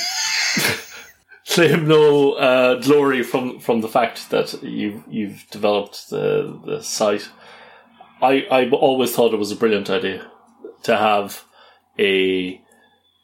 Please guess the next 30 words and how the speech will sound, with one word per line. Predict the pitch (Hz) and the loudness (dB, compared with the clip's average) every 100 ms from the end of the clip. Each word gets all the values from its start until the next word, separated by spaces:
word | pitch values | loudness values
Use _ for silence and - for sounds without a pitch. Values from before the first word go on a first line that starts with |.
| _ | _
source | - - 131 107 101 - | -4 0 4 2 2 0
where | 107 | 0
you | 101 98 | 0 -4
could | 95 | -4
get | 104 92 | -4 -4
clean, | - 117 101 98 95 - _ _ _ _ 220 | -2 0 0 -2 -6 -14 _ _ _ _ -16
um, | - 101 92 98 - _ - | -12 -10 -8 -10 -14 _ -4
clean | 123 113 101 | 0 2 2
music | 95 92 92 - - | 0 0 -4 -6 -4
without | 104 101 92 | 0 2 0
having | 101 101 | -2 -2
to | 92 | 0
worry | 98 95 | 2 0
about, | 92 95 92 - - - | 0 0 -2 -4 -8 -6
uh, | 92 92 90 - | -2 0 -2 -2
content, | 101 95 - - - _ - - - _ | -4 -2 -6 -12 -18 _ -20 -20 -20 _
uh, | 98 90 90 92 104 | -6 -4 -2 -4 -6
content | - 101 98 92 | -4 -2 -2 -2
rights, | 98 92 - | 0 0 -2
content | - 101 90 95 | -6 -6 -6 -8
protection. | 92 101 98 - 98 | -4 -2 -4 -4 -6
And | 95 90 - | -6 -6 -10
I | - - | -8 -4
saw | - 208 | 0 0
that | 101 | 0
very | 110 104 | 0 2
much | 101 101 104 | 0 -2 -2
in | |
Ireland, | 98 98 95 98 - - - - | 0 0 -2 -6 -12 -20 -20 -18
where | - 98 98 | -4 0 0